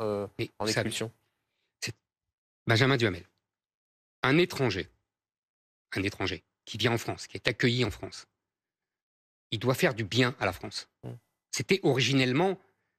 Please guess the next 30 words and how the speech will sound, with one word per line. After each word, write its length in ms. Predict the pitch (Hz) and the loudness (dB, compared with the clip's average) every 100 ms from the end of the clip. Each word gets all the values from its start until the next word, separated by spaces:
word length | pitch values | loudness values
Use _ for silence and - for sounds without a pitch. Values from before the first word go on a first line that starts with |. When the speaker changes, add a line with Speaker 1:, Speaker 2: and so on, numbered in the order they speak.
| _ _ - | _ _ -2
Speaker 2:
l'objectif 720 | 127 131 - 185 - - - _ | 0 2 0 0 0 -4 -12 _
de 80 | - | -4
l'immigration. 520 | 107 104 98 87 - - _ | -2 -2 -2 -4 -8 -16 _
Speaker 1:
Mm. 80 | 127 123 _ - | -20 -20 _ 2
Speaker 2:
Là, 180 | 196 175 | 2 4
non 160 | 220 | 2
seulement 420 | - 208 151 123 95 _ _ _ - | 2 0 0 -2 -4 _ _ _ -2
ils 120 | 117 | -2
ne 60 | 101 | 0
font 160 | - | -4
pas 120 | 101 | -4
de 60 | 135 | -2
bien, 240 | 135 185 - _ _ _ _ | 0 -2 -4 _ _ _ _
mais 260 | 123 127 123 - | 2 2 0 -4
ils 100 | 117 | -2
font 140 | - | 2
du 100 | 135 | 2
mal. 180 | 113 87 - _ | 2 0 -6 _
Je 80 | - | -14
parle 220 | - 117 | -4 -2
des 80 | 95 | -2
fichés 320 | - - 127 | -4 -2 -2
S. 260 | - - - _ _ _ _ _ - | -2 -6 -8 _ _ _ _ _ 0
On 80 | |
le 80 | 120 | 2
sait 220 | 180 233 | 4 2
qu'ils 180 | - - | 0 -4
font 80 | - | -4
du 80 | 101 | -2
mal. 160 | 90 | -4